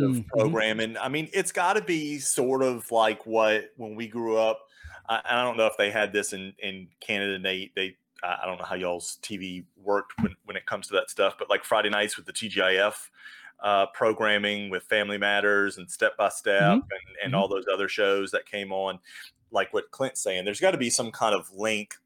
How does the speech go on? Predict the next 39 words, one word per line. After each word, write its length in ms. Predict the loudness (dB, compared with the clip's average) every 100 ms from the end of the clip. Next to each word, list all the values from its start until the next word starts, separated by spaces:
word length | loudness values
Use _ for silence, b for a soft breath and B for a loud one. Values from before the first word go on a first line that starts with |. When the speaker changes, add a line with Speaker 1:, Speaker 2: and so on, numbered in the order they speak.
| -16
Speaker 1:
to 120 | -8
where 220 | 0 2 2
it's 180 | 0
like, 340 | 2 2 2 -4 B B
"Oh, 180 | 4 4
okay, 320 | 4 2 2
I'm 140 | 2 0
gonna 140 | -2
come 360 | -2 0 0 0
and 140 | 0
watch." 640 | 4 6 6 2 -6 -8 B B B B B
Like, 200 | -2 0
I 80 | 2
really, 400 | 2 2 4 4
really, 280 | 6 4 4
really 280 | 4 2 4
like 420 | 6 6 4 -6 -6
Family 320 | -4 -2 -4
Matters, 520 | -4 -2 0 -2 -4
and 100 | -8
Step 180 | -4 -2
by 100 | -4
Step's 360 | -2 -4 -4 -6
just 220 | -6 -4
kinda 200 | -4 0
okay, 420 | -2 2 2 2
but 100 | 0
it 80 | -2
comes 200 | -4 0
on 140 | 0 -2
beforehand, 680 | -2 0 0 0 -2 -2
so 120 | -2 -4
I'm 80 |
gonna 100 | -4
go 60 | -6
ahead 120 | -4
and 80 | 0
watch 280 | 0 0 0
that, 360 | 2 4 2